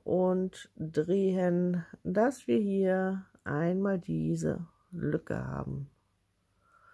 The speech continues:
So, wir starten, hm, muss einmal grad meine Unterlagen nachgucken,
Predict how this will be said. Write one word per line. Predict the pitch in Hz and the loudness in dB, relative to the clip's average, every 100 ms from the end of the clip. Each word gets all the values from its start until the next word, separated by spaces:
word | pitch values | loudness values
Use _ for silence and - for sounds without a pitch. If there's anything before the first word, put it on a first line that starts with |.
| - - - - - - - - - _ _ _ _ _ _ | -20 -20 -20 -20 -20 -20 -20 -20 -20 _ _ _ _ _ _
So, | - - - | -8 -8 -4
wir | 202 247 269 | 2 4 2
starten, | - 269 277 302 - 220 233 330 440 - _ _ _ _ _ _ _ _ _ _ _ _ _ _ _ _ _ _ _ | 0 -2 0 -2 -2 -2 0 0 -4 -10 _ _ _ _ _ _ _ _ _ _ _ _ _ _ _ _ _ _ _
hm, | 143 147 147 165 226 190 | -10 -6 -4 -2 -2 -2
muss | 175 | -2
einmal | 160 160 | 0 0
grad | 175 - | 0 0
meine | 160 165 | 2 4
Unterlagen | 233 247 233 214 208 202 | 2 4 4 4 2 0
nachgucken, | 196 190 - 208 - 202 208 | 0 -2 -4 -8 -6 -4 -4